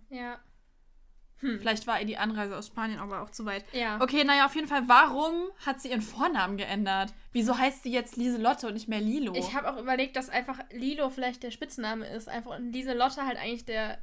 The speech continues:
Speaker 1: richtige Name, aber die halt immer Lilo
Speaker 2: Ja,
Speaker 1: genannt wurde.
Speaker 2: aber
Speaker 1: Deshalb
Speaker 2: keine
Speaker 1: gesagt,
Speaker 2: Ahnung.
Speaker 1: die hieß früher
Speaker 2: Ja,
Speaker 1: Lilo oder so.
Speaker 2: ja,
Speaker 1: Also
Speaker 2: Lilo ist auch eine gute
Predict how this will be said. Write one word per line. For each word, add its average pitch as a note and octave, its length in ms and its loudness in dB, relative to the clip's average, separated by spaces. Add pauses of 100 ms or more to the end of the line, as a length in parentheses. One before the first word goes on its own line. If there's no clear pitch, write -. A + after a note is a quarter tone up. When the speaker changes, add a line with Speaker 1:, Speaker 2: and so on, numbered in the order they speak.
(280)
Speaker 1:
richtige B3 360 -8
Name, A3 280 -4
aber A3+ 120 -6
die B3+ 120 -4
halt B3+ 100 -4
immer B3+ 300 2
Lilo B3+ 300 0
Speaker 2:
Ja, A3+ 80 -2
Speaker 1:
genannt A3 180 4
wurde. D#4 100 10 (140)
Speaker 2:
aber A#3+ 80 12
Speaker 1:
Deshalb C4 160 0
Speaker 2:
keine C4 140 2
Speaker 1:
gesagt, B3 240 6
Speaker 2:
Ahnung. E4 80 2
Speaker 1:
die A#3 180 0
hieß G#3 160 0
früher B3 180 -2
Speaker 2:
Ja, A#3+ 240 2
Speaker 1:
Lilo A3 140 0
oder G3+ 180 -8
so. A3 80 -4
Speaker 2:
ja, A3+ 140 4
Speaker 1:
Also A#3 140 2
Speaker 2:
Lilo C4 300 2
ist A3+ 140 -4
auch - 80 -2
eine A#3 140 -4
gute B3+ 260 -8